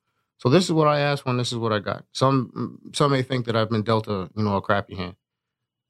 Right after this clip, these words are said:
Born with, uh, a disability. Now I'm taking care of a man who has a disability, who raised me, brought me into this world, um, doing it, uh, almost alone. So, but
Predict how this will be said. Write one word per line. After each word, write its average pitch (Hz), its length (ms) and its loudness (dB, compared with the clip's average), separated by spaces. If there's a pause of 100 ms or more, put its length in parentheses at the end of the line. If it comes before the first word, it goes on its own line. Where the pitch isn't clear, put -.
(400)
Born 127 280 4
with, 123 260 -2 (800)
uh, 104 260 2
a 117 40 2
disability. 110 720 0 (360)
Now 113 240 0
I'm 110 80 -2
taking 110 240 -4
care 110 220 0
of 104 80 2
a 107 80 0
man 117 240 2
who 113 200 0
has 104 200 0
a 107 40 -4
disability, 107 560 0
who 104 140 -2
raised 117 380 2
me, 101 220 -6
brought 113 260 0
me 120 100 0
into 110 160 -2
this 104 120 -6
world, 110 380 0 (720)
um, 98 320 -8 (640)
doing 113 280 4
it, 101 120 0
uh, 82 60 -10 (160)
almost 104 540 0
alone. 101 280 0 (580)
So, 101 280 2
but 90 260 0